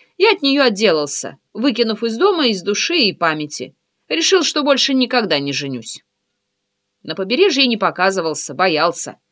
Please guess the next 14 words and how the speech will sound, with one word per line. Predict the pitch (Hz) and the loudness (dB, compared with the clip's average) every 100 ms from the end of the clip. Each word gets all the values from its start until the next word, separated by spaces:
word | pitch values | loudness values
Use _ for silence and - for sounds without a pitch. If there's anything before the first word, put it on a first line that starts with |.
| _ _ _ | _ _ _
На | 202 | -2
женщин | 202 233 247 247 | 2 2 2 0
даже | 196 214 226 | 0 0 0
не | 233 | 0
оглядывался | 226 196 220 233 226 214 208 | 0 2 2 2 0 -2 -4
целый | - 190 170 | 0 0 0
год. | 175 175 127 _ _ _ _ - | 0 0 -2 _ _ _ _ -4
Меня | 208 226 | 0 2
бесил | 254 - 247 254 | 2 0 0 0
их | 254 | -2
вид. | 208 202 220 - _ _ _ _ _ _ _ _ _ _ _ _ _ _ _ _ - | -4 -4 -4 -10 _ _ _ _ _ _ _ _ _ _ _ _ _ _ _ _ -8
Но | 285 320 | -4 -2
прошла | 190 160 - 165 165 | 0 -2 -2 -2 -2
зима, | 151 170 220 359 | -4 -2 0 0